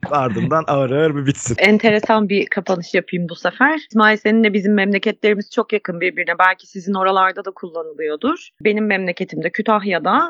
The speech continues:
Speaker 2: böyle biri birine çok kızdığı zaman, daha doğrusu artık kızmak da değil, bu nefret boyutuna geldiği zaman ve beddua edeceği zaman şey diye beddua eder. "Kapısı kapanasıca"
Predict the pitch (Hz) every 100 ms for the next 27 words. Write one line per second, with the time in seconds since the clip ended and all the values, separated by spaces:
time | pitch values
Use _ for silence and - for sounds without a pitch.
0 | - 202 202 190 208 208 214 226 220 226
1 | - 214 180 214 214 185 185 285 - 208
2 | 196 196 208 190 180 - 196 175 190 -
3 | 185 156 143 156 170 170 208 - 180 180
4 | - 175 175 185 180 190 185 170 214 254
5 | 175 185 214 - 208 208 196 202 214 220
6 | 226 190 214 359 381 247 226 208 175 156
7 | - 151 139 147 131 135 - 214 233 262
8 | 233 - 202 175 - 160 151